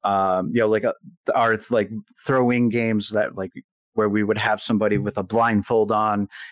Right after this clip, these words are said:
and you have to catch a ball, you know, in, in a basket while blindfolded, thrown by,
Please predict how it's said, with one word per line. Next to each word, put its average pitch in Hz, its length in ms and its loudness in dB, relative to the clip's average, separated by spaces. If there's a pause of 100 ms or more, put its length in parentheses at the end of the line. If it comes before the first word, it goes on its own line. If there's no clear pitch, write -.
and 110 260 0
you 110 80 4
have 107 160 0
to - 80 -6
catch - 300 -4
a 113 60 2
ball, 104 520 2 (380)
you 123 100 2
know, 107 140 0
in, 117 220 -2
in 120 180 0
a 107 60 0
basket 101 440 -2
while 101 180 2
blindfolded, 101 840 -2
thrown 101 340 -2
by, 95 420 0